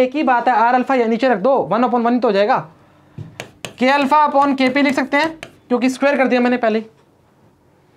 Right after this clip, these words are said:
तो alpha की पूछ रहा है, तो K alpha बराबर में वन के पी की बात करेगा और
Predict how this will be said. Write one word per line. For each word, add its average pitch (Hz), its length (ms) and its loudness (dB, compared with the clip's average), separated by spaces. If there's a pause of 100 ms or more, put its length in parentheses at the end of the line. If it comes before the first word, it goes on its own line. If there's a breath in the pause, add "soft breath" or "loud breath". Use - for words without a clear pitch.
(800 soft breath)
तो - 140 -6
alpha 262 300 0
की 294 120 0
पूछ 285 200 0
रहा 294 100 4
है, 330 100 -2 (2500 loud breath)
तो 220 100 -4 (160)
K 262 100 2
alpha 285 400 2
बराबर 247 340 0
में 269 160 2
वन 269 240 0
के 294 140 0
पी 294 180 0
की 294 100 0
बात 269 240 0
करेगा 262 420 0 (160)
और 220 100 2